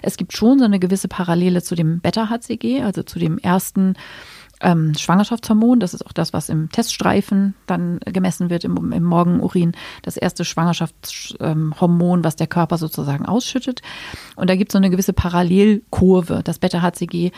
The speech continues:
das steigt eben zu Beginn der Schwangerschaft, so ab der sechsten Woche, ähm, äh, se-, sechste bis achte Woche hat so seinen Höhepunkt und dann fällt es langsam wieder ab, ähm, bis zur zwölften Woche etwa. Ähm, und das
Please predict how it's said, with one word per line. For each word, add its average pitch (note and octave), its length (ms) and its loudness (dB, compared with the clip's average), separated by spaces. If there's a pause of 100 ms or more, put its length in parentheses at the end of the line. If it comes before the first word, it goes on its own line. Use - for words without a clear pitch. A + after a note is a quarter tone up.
(220)
das E3 160 -2
steigt E3+ 300 0
eben E3 180 -2
zu D#3 120 -6
Beginn G3 220 2
der G#3 120 2
Schwangerschaft, F3 500 -2
so - 60 -6
ab - 120 -10
der D#3 120 -4
sechsten E3 300 -4
Woche, E3+ 300 -2 (380)
ähm, E3 440 2 (140)
äh, D#3+ 240 0
se-, E3 200 -4
sechste F3+ 280 -2
bis D#3+ 120 -4
achte - 240 -4
Woche D#3+ 260 -2
hat - 160 0
so D#3 180 -2
seinen D3 240 2
Höhepunkt A3+ 440 4
und E3 80 -2
dann E3+ 160 2
fällt F3 220 0
es - 100 -10
langsam D#3 320 -2
wieder - 180 -4
ab, A#3+ 180 -2 (520)
ähm, G3+ 160 2
bis F#3+ 140 -4
zur F#3+ 120 -2
zwölften F#3 400 0
Woche F3 220 -6
etwa. F3 340 -2 (480)
Ähm, E3+ 380 2
und F3 120 2
das E3+ 160 -2